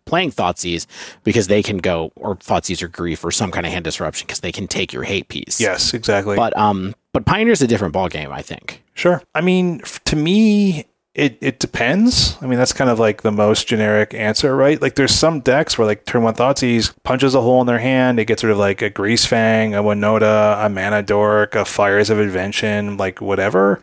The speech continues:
Speaker 2: But then there's, like, decks, like you said, that even in Pioneer are gonna have redundancy,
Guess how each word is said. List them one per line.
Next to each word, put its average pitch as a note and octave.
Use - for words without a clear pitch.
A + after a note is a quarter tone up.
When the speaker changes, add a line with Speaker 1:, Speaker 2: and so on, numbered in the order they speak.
Speaker 2:
But B2+
then D3
there's, E3
like, D3+
decks, B2
like B2
you B2
said, D3+
that A2
even B2
in A2
Pioneer A#2
are -
gonna G#2+
have G2
redundancy, G2+